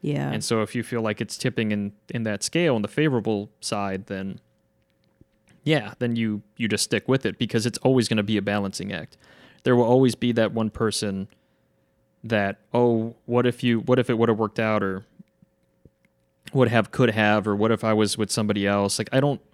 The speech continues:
Speaker 2: it's interesting because I don't remember that podcast, how I answered about soulmates. I don't remember how I answered it.
Speaker 1: I think you said you didn't believe in them.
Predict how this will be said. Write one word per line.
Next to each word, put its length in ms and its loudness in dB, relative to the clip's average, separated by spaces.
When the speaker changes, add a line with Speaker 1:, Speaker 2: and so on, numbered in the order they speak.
Speaker 2:
it's 140 -4
interesting 400 0
because 440 0
I 40 0
don't 120 2
remember 220 0
that 160 -2
podcast, 580 -2
how 120 0
I 60 -2
answered 420 -2
about 340 -4
soulmates. 560 -4
I 40 4
don't 40 6
remember 220 4
how 140 2
I 60 2
answered 280 -6
it. 200 -8
Speaker 1:
I 220 -6
think 160 -4
you 80 -2
said 220 -4
you 100 -2
didn't 220 -2
believe 240 -2
in 100 -4
them. 380 -6